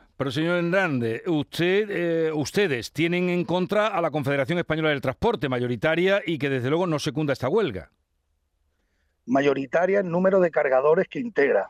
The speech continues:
Speaker 2: Hay que decirle, Jesús, bien a las personas, a los oyentes, que es la Confederación de Transporte.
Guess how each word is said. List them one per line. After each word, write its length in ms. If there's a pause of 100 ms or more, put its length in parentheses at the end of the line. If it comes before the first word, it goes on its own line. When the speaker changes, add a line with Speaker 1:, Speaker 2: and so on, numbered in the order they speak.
(120)
Speaker 2:
Hay 260
que 100
decirle, 380
Jesús, 340
bien 220
a 80
las 120
personas, 600
a 80
los 280
oyentes, 600 (500)
que 100
es 40
la 100
Confederación 600
de 60
Transporte. 560